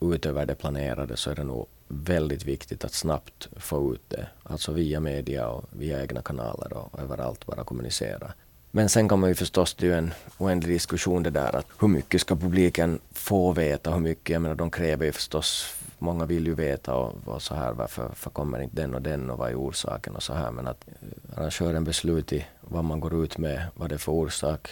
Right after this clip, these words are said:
behöver inte alls stämma överens med verkligheten. Eh, det kan ju hända att arrangörer inte ens vet vad orsaken är och inte ens kan säga något. Eller så vet den, men, men vill inte riktigt erkänna att det har,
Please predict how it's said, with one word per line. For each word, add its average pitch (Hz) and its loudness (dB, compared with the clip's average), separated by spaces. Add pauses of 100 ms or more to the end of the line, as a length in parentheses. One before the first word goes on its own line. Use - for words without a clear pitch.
(200)
behöver 80 2
inte 64 -2
alls 73 0
stämma 76 0
överens 73 -2
med 78 -4
verkligheten. 71 -2 (120)
Eh, 65 -2 (480)
det - -4
kan 92 0
ju 87 4
hända 85 4
att 78 -2
arrangörer 76 -2
inte 78 -4
ens 73 -4
vet 78 -4
vad 80 2
orsaken 78 -2
är 76 -2
och 71 -4
inte 71 -8
ens - -8
kan - -10
säga 78 -4
något. 73 -6 (720)
Eller 78 -2
så 73 -6
vet 73 -2
den, 57 -4
men, 57 -6 (460)
men 76 -6
vill 71 -2
inte 69 -6
riktigt - -6
erkänna 65 -2
att - -10
det 52 -6
har, - -8